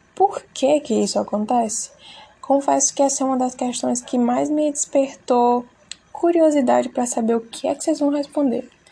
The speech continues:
Na maioria das vezes, vocês me surpreendem positivamente com as colocações e com a capacidade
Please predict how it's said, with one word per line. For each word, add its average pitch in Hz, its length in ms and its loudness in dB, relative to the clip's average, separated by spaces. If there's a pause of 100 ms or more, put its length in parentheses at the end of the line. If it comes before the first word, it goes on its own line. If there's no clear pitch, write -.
(460)
Na 220 80 0
maioria 277 460 4
das 269 180 4
vezes, 262 320 2
vocês 269 320 -2
me 269 80 -2
surpreendem 254 580 0
positivamente 247 1040 0
com 226 140 -2
as 220 120 -2
colocações 226 800 -2
e 240 60 0
com 240 120 -4
a 240 80 -2
capacidade 240 960 0